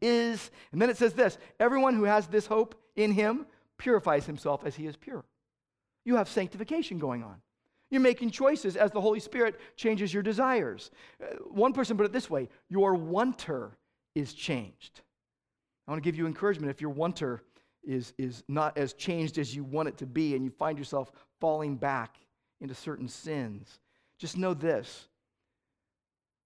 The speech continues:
When you want what God wants and you struggle through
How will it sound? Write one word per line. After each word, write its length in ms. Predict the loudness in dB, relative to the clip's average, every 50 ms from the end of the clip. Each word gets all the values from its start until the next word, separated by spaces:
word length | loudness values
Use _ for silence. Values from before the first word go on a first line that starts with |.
| _ _ _ _
When 320 | -8 -4 -2 -2 0 -2
you 220 | -2 -2 -2 -2 -2
want 580 | -4 -4 -4 -2 -2 -2 -2 -4 -6 -12 -18 -18 -20 -20 _ _ _ _ _ _ _ _
what 260 | -8 -8 -8 -6 -4
God 300 | -4 -2 -2 -2 -2 -4
wants 480 | -6 -8 -8 -8 -10 -10 -14 -20 -20 _ -12
and 100 | -8 -6
you 100 | -6 -6
struggle 480 | -8 -12 -16 _ -8 -8 -6 -6 -8 -12
through 540 | -12 -16 -16 -12 -10 -8 -6 -6 -8 -8